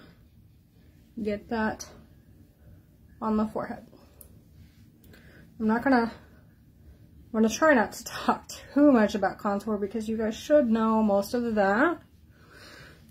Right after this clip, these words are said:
Uh, I'm just gonna get it on so we can move on to the last part of the color correcting.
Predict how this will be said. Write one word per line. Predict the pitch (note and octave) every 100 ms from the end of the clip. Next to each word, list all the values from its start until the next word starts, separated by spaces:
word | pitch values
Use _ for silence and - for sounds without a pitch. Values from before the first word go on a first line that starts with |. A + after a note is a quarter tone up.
| _ -
Uh, |
I'm | G#3 G3+ G3 G3 G3
just | G3+ -
gonna | G3
get | F#3+ G3
it | -
on | A3 A#3+
so | A#3+ B3
we | A#3+
can | A#3
move | A3 G#3
on | G#3+ G#3+
to | G#3+
the | G#3+ G#3
last | G#3 G#3 G#3+ - -
part | A3+
of | A3
the | G#3
color | G#3+ G#3 G#3+
correcting. | B3 B3 B3 D4 C#4+